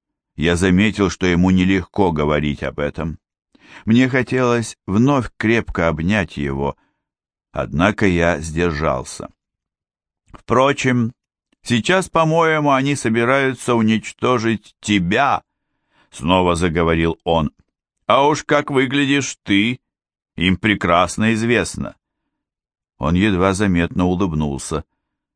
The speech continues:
«Ваша внешность известна абсолютно всем, месье Рок-звезда». Улыбка его стала шире, однако голос его, как всегда, был тихим,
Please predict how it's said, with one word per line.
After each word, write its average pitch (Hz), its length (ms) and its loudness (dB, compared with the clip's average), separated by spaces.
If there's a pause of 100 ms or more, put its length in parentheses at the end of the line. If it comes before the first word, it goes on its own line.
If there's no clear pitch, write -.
(240)
«Ваша 156 540 0
внешность 135 720 -2
известна 120 500 0
абсолютно 107 800 0
всем, 101 400 0
месье 104 800 2
Рок-звезда». 95 1120 0 (1400)
Улыбка 107 520 -2
его 175 320 0
стала 151 420 -2
шире, 101 640 -4 (760)
однако 101 460 2
голос 107 440 0
его, 113 200 2
как 101 200 -2
всегда, 92 460 -2
был 82 280 -2
тихим, 101 680 -4